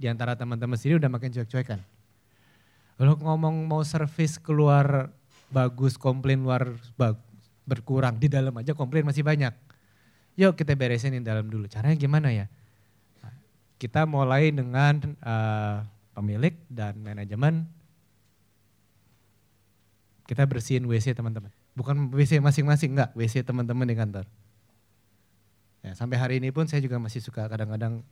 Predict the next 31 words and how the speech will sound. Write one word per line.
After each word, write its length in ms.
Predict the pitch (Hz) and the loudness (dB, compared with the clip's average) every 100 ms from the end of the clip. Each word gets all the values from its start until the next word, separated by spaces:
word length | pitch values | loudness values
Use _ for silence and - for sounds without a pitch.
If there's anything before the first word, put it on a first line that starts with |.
| - | -14
gosok-gosok, 560 | 104 113 113 98 113 113 _ _ _ _ _ _ _ | -10 -6 -4 -2 -2 -4 _ _ _ _ _ _ _
eh, 240 | 113 104 104 | -14 -12 -12
W 40 | 113 | -10
C 240 | 104 113 107 - | -8 -8 -10 -10
di 240 | 113 107 104 | -6 -4 -4
B 80 | 107 | -6
C 80 | 110 104 | -6 -8
A. 160 | 95 - _ _ _ _ _ _ - - - - | -10 -14 _ _ _ _ _ _ -20 -20 -20 2
Dan, 640 | 147 135 135 135 135 143 - - 143 | 6 8 8 6 4 0 -12 -8 -2
eh, 520 | 131 127 127 127 127 135 | 2 4 4 4 2 0
itu 160 | 131 214 | 2 6
kan 160 | 220 | 8
membuat 400 | 190 170 156 156 | 6 6 6 8
yang 160 | 156 160 | 4 6
lain, 400 | 147 175 180 170 _ _ | 6 4 2 -4 _ _
"Ah, 160 | - - - _ _ _ _ | -20 -20 -20 _ _ _ _
ini 160 | 113 127 | -16 -4
kok 240 | 156 - | -2 -2
cuman 240 | - 127 131 | -6 -6 -4
kebersihan, 480 | 131 123 - 135 120 | -4 -8 -2 -2 -2
apa 160 | 117 | -4
hubungannya 400 | 120 127 180 190 | -6 0 2 4
kebersihan?" 480 | 156 147 143 165 143 | 2 0 4 6 6
dipikir 400 | 131 127 117 120 | 4 -2 0 0
sama 240 | 117 117 | 2 2
layanan 320 | 113 113 113 107 | 4 4 4 0
segala. 400 | 110 104 95 95 - _ _ _ _ _ _ _ _ | -2 -6 -6 -12 -20 _ _ _ _ _ _ _ _
Eh, 400 | - 117 120 117 - _ _ _ _ _ _ | -8 -4 -2 -4 -6 _ _ _ _ _ _
tapi 240 | - - 196 | -12 -6 -4
itu 80 | 202 | 0
benar-benar 640 | 165 170 214 175 156 156 | 2 2 2 4 4 0